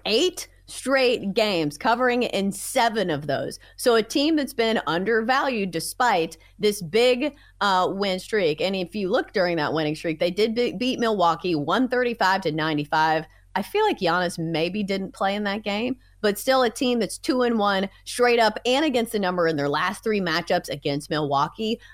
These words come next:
a defensive-minded, tough team going against a team that doesn't really play any defense.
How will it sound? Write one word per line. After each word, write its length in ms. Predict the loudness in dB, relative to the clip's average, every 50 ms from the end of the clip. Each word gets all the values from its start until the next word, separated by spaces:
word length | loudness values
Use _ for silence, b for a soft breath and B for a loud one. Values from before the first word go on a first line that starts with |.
| B B
a 140 | 0 0
defensive-minded, 1800 | 0 -2 0 0 0 0 2 0 0 0 0 0 0 0 0 -2 -2 -6 -12 -12 -6 -2 0 2 2 2 2 2 2 2 2 2 2 0 -4 -4
tough 360 | -2 0 0 0 -2 -4 -8
team 520 | -6 -2 0 0 0 2 2 0 0 0 -2 -4 b b b b b 0
going 280 | 2 2 4 4 2
against 220 | 2 2 0 -2 -2
a 40 | -4
team 300 | -2 0 2 2 4 4
that 240 | 4 2 2 2
doesn't 260 | 2 0 2 2 2 0
really 220 | 0 0 0 -2
play 260 | -2 -2 -2 0 0
any 180 | 0 0 -2 -2
defense. 680 | -2 -2 -2 -2 -2 -2 -2 0 -2 -2 -4 -6 -12